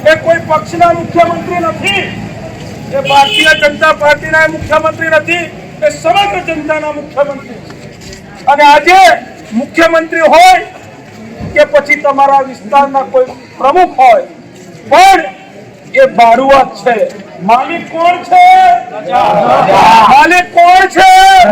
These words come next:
તમારી વચ્ચે. ગાબડ એ સ્ટેટ હતું,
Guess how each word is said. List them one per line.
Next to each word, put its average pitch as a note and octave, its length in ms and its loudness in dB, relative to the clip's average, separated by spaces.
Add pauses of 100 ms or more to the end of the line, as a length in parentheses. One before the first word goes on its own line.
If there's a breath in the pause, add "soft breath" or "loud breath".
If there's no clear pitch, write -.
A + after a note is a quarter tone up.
(960)
તમારી F4+ 440 -2
વચ્ચે. F#4+ 440 -4 (1120)
ગાબડ D#4+ 560 2 (760)
એ - 80 4
સ્ટેટ E4+ 460 0
હતું, C4+ 300 -2